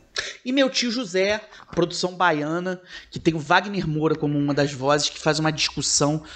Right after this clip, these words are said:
sobre a ditadura militar no país. Queria chamar muita atenção pra vocês aí, pra essa programação da mostra. Tem muita coisa interessante, é Metsu presencial, Metsu online.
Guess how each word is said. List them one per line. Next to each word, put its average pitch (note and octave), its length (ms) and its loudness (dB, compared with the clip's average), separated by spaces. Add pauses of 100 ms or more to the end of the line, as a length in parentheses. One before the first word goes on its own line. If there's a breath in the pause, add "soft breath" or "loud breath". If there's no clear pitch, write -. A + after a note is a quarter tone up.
(120)
sobre E3+ 340 0
a E3 40 -2
ditadura D3 480 0
militar C#3+ 420 0
no C#3+ 80 -6
país. C3 480 -2 (720 loud breath)
Queria D4 240 -4
chamar D4 320 0
muita D4+ 240 -4
atenção B3+ 400 0
pra A#3+ 140 -2
vocês G3 560 0
aí, F3+ 180 -2
pra F#3+ 100 -2
essa E3+ 140 0
programação D#3+ 480 -2
da C3 100 4
mostra. C3+ 400 0
Tem D3+ 140 -4
muita E3+ 240 -2
coisa D#3 240 0
interessante, C#3 640 0
é - 20 0
Metsu D3+ 440 0
presencial, C3+ 600 2
Metsu C3 560 0 (220)
online. B2+ 680 0